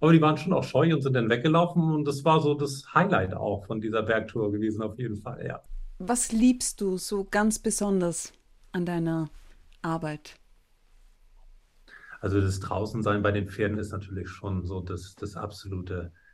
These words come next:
Speaker 1: Highlight, mit denen unterwegs zu sein
Speaker 2: Mhm.
Speaker 1: und das auch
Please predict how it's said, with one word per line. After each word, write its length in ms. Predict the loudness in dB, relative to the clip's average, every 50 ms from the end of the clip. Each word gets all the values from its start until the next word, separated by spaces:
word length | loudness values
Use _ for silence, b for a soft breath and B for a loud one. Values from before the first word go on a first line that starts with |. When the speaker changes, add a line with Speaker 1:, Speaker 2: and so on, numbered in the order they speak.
| b b b b b _ _ _ _ _ _ _ _ _ _ _ _ _ -10
Speaker 1:
Highlight, 420 | -8 -6 -6 -4 -4 -6 -6 -4 -4
mit 160 | -6 -2 0
denen 200 | 0 0 0 0
unterwegs 580 | -4 -2 -2 0 2 2 0 0 -2 -6 -10
zu 120 | -8 -8 -4
sein 380 | -2 -2 0 0 0 2 2
Speaker 2:
Mhm. 20 | 2
Speaker 1:
und 200 | 2 0 0 2
das 280 | 0 0 0 -2 -8
auch 420 | -10 -6 -4 -4 -4 -4 -6 -14